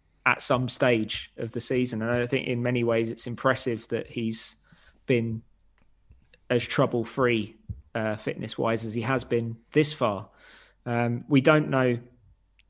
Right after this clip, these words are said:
all the details yet. We know it's a muscle injury.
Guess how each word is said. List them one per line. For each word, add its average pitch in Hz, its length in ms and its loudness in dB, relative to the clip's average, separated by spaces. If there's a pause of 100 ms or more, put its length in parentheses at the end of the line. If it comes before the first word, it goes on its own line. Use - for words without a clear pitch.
(160)
all 131 180 2
the 120 100 -2
details 117 560 -2
yet. 120 200 0
We 117 100 -4
know 123 160 -2
it's - 160 -6
a 120 60 -4
muscle 113 320 -4
injury. 110 560 -2